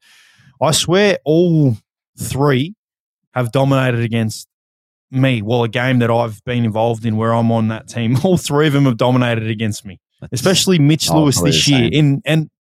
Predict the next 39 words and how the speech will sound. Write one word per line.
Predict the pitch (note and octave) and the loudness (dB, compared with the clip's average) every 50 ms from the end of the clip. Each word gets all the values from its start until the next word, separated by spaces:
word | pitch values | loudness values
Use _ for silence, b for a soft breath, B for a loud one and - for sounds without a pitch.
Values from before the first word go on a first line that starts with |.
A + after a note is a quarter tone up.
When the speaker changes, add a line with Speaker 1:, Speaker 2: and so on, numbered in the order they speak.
| _ - | _ 0
Speaker 1:
and | D3+ D#3 | 2 2
the, | D3+ D3 - - | 2 0 0 0
and | D3+ D#3+ | 0 0
the | E3 E3 | 2 2
biggest | C3+ G3 G#3 G#3 A3+ E3+ - - - | 2 0 0 2 0 0 -2 -2 -2
thing | - A3+ E3 D#3+ D3 C3 A#2 _ _ _ _ _ _ _ _ _ _ | 0 0 2 2 0 -2 -4 _ _ _ _ _ _ _ _ _ _
for | - - C#3+ | -4 -2 0
me | C#3 C#3 C#3 C#3 C#3 | 2 2 2 2 2
that, | A#2+ B2 A#2+ - - _ _ _ _ _ _ - | 0 0 -2 -4 -8 _ _ _ _ _ _ -12
that | C3 B2 - - | -10 -10 -8 -6
I, | - C3 - - | -6 -6 -6 -6
it | B2+ | -6
comes | - C3 C#3+ C3 A2+ | -4 -2 -2 0 0
to | - | 0
mind | A#2+ B2 B2+ C3+ C3 B2 | 2 2 2 2 2 2
is | B2+ A#2 G#2+ | 0 0 2
Mitch, | C3+ F3 G3 - - - _ _ | 0 0 0 0 -4 -8 _ _
they're | - F#3 F#3+ G3+ | -2 0 2 2
all, | A3 C4 C4 B3 F#3 D3 - - G#2 - - _ | 2 2 2 0 -2 -4 -8 -16 -20 -20 -20 _
well, | - C#3+ C#3+ | -6 -4 -2
Peter | A#2+ - F3+ G3+ E3+ D3 | 0 2 2 2 2 2
Wright, | B2 B2+ B2+ B2 A#2+ | 2 2 2 2 0
obviously | B2+ C3+ B2 A#2+ - - C#3 | 0 -2 -2 -2 -2 -2 -2
the | B2 A#2 B2 | -2 0 0
Eagles, | B2+ C3+ C#3+ C#3+ C3 C#3 B2+ B2 A#2 - - | 0 2 2 2 2 2 2 2 0 -2 -2
uh, | A#2 B2+ B2+ B2 | -2 0 0 0
sorry, | A2 - D3+ C3+ A#2 A2+ A2+ A2+ - | 0 0 0 0 0 -2 -4 -6 -6
um, | A#2+ A#2+ A#2 A2+ A2 | -4 -2 -2 -2 -2
the | G#2+ B2 | -2 -2
Bombers | A2 C#3 D3 D3 D3 C3+ A#2 | 0 0 2 2 2 2 2
are | B2+ | 2
in | B2+ A#2+ | 2 2
the | A2+ | 0
top | G#2 - C3 A#2 A2 A2+ | 0 -2 -2 -2 -2 -2
eight | A2 B2+ C#3 | -2 0 -2
at | D3 | -2
the | A#2+ | -4
moment, | A2 G#2 G#2 G#2+ A2 C3 C#3 C3 | -4 -6 -4 -2 -2 -2 -2 -2
but | C#3+ C#3 - | -2 -4 -6